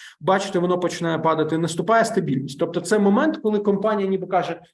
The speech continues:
"Та ми вже такі круті", і починає більше думати про те, чого вона вже досягнула. Е, як тільки вона починає,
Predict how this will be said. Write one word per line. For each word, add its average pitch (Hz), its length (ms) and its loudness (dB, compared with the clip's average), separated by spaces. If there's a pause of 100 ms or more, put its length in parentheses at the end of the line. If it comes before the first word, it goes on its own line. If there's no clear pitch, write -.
(160)
"Та 339 80 2
ми 285 100 4
вже 214 140 0
такі 208 240 -2
круті", 247 440 -2 (220)
і 170 80 -2
починає 214 480 2
більше 208 360 2
думати 196 340 2
про 190 180 -2
те, 214 140 0
чого 190 280 2
вона 185 200 2
вже 156 200 2
досягнула. 170 680 0 (380)
Е, 160 280 2
як 170 140 2
тільки 226 320 2
вона 190 200 4
починає, 196 720 0